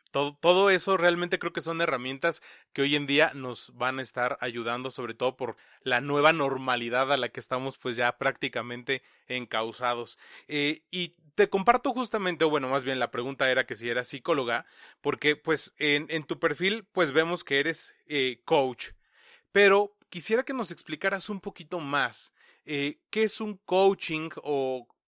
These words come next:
qu-, si el coaching es para todo, po-, todo público o no?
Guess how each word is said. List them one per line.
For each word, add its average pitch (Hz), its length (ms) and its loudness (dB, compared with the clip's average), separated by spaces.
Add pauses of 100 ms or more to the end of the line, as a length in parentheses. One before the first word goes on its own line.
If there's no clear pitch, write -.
qu-, - 460 -14
si 160 120 -8
el 147 140 -4
coaching 175 400 0
es 147 160 -2
para 127 240 2
todo, 123 600 -2 (200)
po-, 120 160 -2
todo 139 260 2
público 135 560 -4
o 113 100 -8
no? 131 320 -4